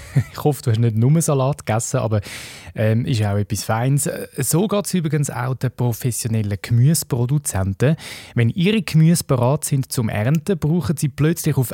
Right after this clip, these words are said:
einen Schlag ganz viele Mitarbeitende, die helfen beim Ernten. Und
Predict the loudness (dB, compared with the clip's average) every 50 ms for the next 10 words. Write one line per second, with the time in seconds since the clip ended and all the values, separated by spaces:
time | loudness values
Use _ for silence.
0 | -4 -4 0 2 2 2 2 2 0 0 0 0 -2 -2 -4 -2 0 0 0 0
1 | -2 -2 0 0 2 4 2 2 2 0 0 0 0 0 -2 -2 0 0 0 0
2 | 0 0 0 0 0 0 0 -2 -2 -4 -4 -4 -2 -2 -2 -2 -4 -6 -8 -6
3 | -2 0 0 0 0 -2 -6 -6 -6 -10 _ _ 0 2 4 4 4 4